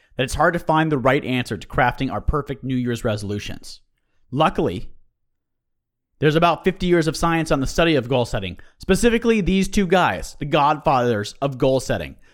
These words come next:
Doctor Edwin Locke and Doctor Gary Latham. They published their seminal work titled A Theory of Goal Setting and Task Performance in nineteen ninety that basically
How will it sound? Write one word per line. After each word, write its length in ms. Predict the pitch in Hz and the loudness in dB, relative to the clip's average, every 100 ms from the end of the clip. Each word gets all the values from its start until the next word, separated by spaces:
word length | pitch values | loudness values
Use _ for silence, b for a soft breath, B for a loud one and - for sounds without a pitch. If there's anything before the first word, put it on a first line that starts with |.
| b - | b 0
Doctor 300 | 160 160 180 | 2 2 -2
Edwin 340 | 156 175 196 175 | 0 2 2 4
Locke 320 | 139 160 - | 2 2 -2
and 100 | 147 | -2
Doctor 240 | 143 143 147 | -2 -2 -6
Gary 520 | 123 143 156 156 160 - | -2 0 2 0 -2 -8
Latham. 500 | 120 147 143 - - - - _ _ _ _ _ - | 0 2 2 -2 -6 -16 -20 _ _ _ _ _ 0
They 240 | 165 180 | 2 4
published 360 | 185 196 185 190 | 2 2 0 0
their 120 | 175 | -2
seminal 420 | - 175 165 143 | 0 2 2 2
work 400 | 156 127 - - - _ _ _ _ _ - | 4 2 -2 -12 -20 _ _ _ _ _ -2
titled 360 | 147 143 131 - | 0 2 0 -4
A 100 | 151 | -8
Theory 420 | - 170 185 208 | -4 0 2 2
of 180 | 143 135 | 0 2
Goal 200 | 139 143 | 2 2
Setting 260 | 160 143 123 | 2 0 0
and 100 | 110 | 0
Task 380 | 147 139 135 | 0 0 -2
Performance 480 | 139 120 120 110 110 | -4 -4 -4 -4 -6
in 200 | - 135 | -6 -4
nineteen 340 | 131 135 131 139 | -2 -4 -4 -4
ninety 460 | 120 113 143 226 - _ - | -4 -4 -6 -8 -18 _ -4
that 220 | 139 143 127 | 0 0 2
basically 420 | 165 202 220 | 2 2 0